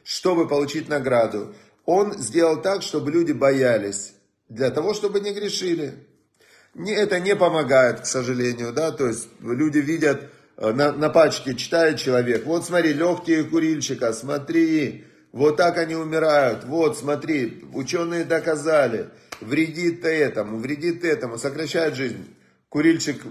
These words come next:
смотрит и одевает в эту самую, в такой бумажный пакетик, значит, чехольчик такой, чтоб не видеть, да? Вот это то же самое. Бог им говорит: "Ну, послушайте, если будете грешить, вы себе вредите.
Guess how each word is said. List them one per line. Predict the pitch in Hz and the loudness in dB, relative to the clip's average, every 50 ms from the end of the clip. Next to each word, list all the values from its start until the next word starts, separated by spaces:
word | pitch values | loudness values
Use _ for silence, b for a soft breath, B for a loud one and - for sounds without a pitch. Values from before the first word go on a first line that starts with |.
| - | -14
смотрит | - - - 156 170 165 156 147 139 117 - - - - | -14 -10 -4 -2 -2 -2 -2 -2 -4 -4 -4 -8 -8 -2
и | 139 | 0
одевает | 143 139 131 123 123 117 131 131 127 123 120 113 113 - | 0 0 0 -2 -2 0 2 2 2 2 2 0 -2 -6
в | 98 101 | -8 -8
эту | 104 104 - - - | -8 -8 -10 -12 -6
самую, | - 104 95 92 87 87 - - - - - - - - | -4 -2 -2 -2 -4 -8 -14 -16 -16 -18 -20 -20 -20 -14
в | 92 101 98 90 | -12 -12 -12 -12
такой | - - - - 85 90 85 | -12 -14 -12 -10 -10 -10 -10
бумажный | 82 80 90 101 107 117 110 101 92 95 95 95 95 b b b b b b b b _ - | -12 -12 -12 -8 -6 -4 -6 -6 -6 -10 -12 -12 -14 b b b b b b b b _ -2
пакетик, | 110 113 110 - 160 165 165 165 156 127 113 | -2 -2 0 0 0 0 2 0 -2 -4 -4
значит, | 107 113 117 110 110 104 95 - - | -4 -4 -4 -4 -4 -6 -10 -12 -12
чехольчик | - - 104 - 156 147 135 143 131 117 | -12 -10 -6 -6 -6 -6 -6 -6 -8 -8
такой, | 120 113 - 113 104 | -8 -6 -6 -6 -6
чтоб | - - 123 113 | -4 -6 -6 -6
не | 117 120 117 | -4 -4 -4
видеть, | 113 110 95 90 90 85 | -2 -4 -4 -4 -6 -4
да? | 95 120 139 151 151 - - - b b b b b b b b b b b b b b b - | -2 0 0 -2 -4 -8 -14 -20 b b b b b b b b b b b b b b b -2
Вот | 113 131 139 185 | 0 2 2 2
это | 190 190 190 175 | 4 4 2 2
то | 175 185 180 160 | 2 2 2 2
же | 160 156 | 0 2
самое. | - 160 147 123 110 98 95 90 90 | 4 4 4 4 2 0 -4 -6 -4
Бог | 92 127 156 170 170 165 160 | 0 0 2 2 0 0 -4
им | 147 147 147 139 127 110 - - - - _ _ | -4 -4 -6 -10 -10 -12 -14 -20 -20 -20 _ _
говорит: | - 123 135 139 147 151 156 147 123 | -6 -4 0 2 2 2 2 0 -2
"Ну, | 143 147 | -4 -4
послушайте, | 143 156 147 - - 170 - 131 127 113 - 110 107 98 - | -4 -4 -4 -4 -4 -4 -4 -4 -4 -4 -2 -2 -2 -2 -4
если | - 120 131 170 170 - - 165 | -6 -2 0 0 0 0 -2 -2
будете | 156 143 156 151 151 151 127 147 151 135 | -2 -2 -2 -2 -2 -2 -2 -4 -4 -4
грешить, | 123 135 151 143 143 175 185 131 | -2 -4 -4 -4 -4 -6 -8 -6
вы | 127 131 - | -6 -6 -4
себе | - 147 139 143 165 160 | -4 -4 -2 0 0 0
вредите. | 151 147 143 135 135 147 127 - - - - - | 0 -2 -2 -2 -2 -4 -4 -4 -8 -12 -12 -14